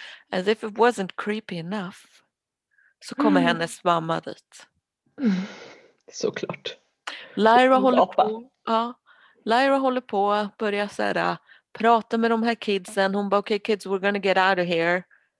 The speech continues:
Speaker 1: Bada bing, bada boom. Det landar en fucking ballong med hennes mamma. Så hon måste gömma sig.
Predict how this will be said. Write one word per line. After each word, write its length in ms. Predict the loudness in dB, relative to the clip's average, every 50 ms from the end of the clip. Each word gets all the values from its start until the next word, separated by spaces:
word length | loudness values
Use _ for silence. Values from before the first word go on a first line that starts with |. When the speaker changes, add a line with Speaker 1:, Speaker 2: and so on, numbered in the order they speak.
| _ _ _ _ _ _ _ _ _ _ _ 2
Speaker 1:
Bada 200 | 2 4 4 4
bing, 280 | 4 4 2 2 2 2
bada 180 | 0 0 0
boom. 360 | 0 0 0 0 0 -2 -2
Det 100 | 0 2
landar 440 | 4 4 4 2 2 2 2 2 2
en 160 | 2 0 -2
fucking 380 | -4 -6 -10 -10 -10 -16 -14 -10
ballong 520 | -10 -10 -8 -6 -6 -6 -6 -6 -8 -6 -6 -6 -8 -8 -12 -18 _ _
med 200 | 0 2 2 4
hennes 540 | 6 6 4 4 4 4 0 0 0 -4 -14
mamma. 720 | -8 -2 0 2 2 2 2 2 2 2 2 2 2 0 -4 _ _ -18 -16 -16 -14 _
Så 120 | 0 2 4
hon 180 | 4 4 4
måste 320 | 2 0 0 -2 -6 -6 -6
gömma 560 | -4 0 0 0 0 0 0 -2 -2 -2 -2
sig. 260 | 0 0 2 4 6